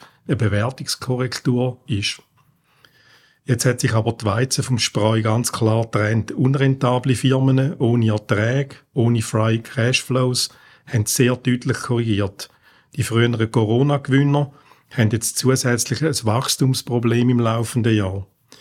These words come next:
Man aber ganz klar sehen, strukturelle Wachstum im Technologiesektor geht unbeirrt weiter.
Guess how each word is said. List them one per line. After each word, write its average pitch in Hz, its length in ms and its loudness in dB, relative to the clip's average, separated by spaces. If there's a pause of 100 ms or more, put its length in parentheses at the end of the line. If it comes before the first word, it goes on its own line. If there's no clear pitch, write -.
(380)
Man 120 140 4
aber 117 160 2
ganz 131 320 0
klar 131 340 0
sehen, 131 300 2
strukturelle 123 800 0
Wachstum 123 380 2
im 120 160 2
Technologiesektor 123 1200 0
geht 113 280 0
unbeirrt 135 720 0
weiter. 123 380 -2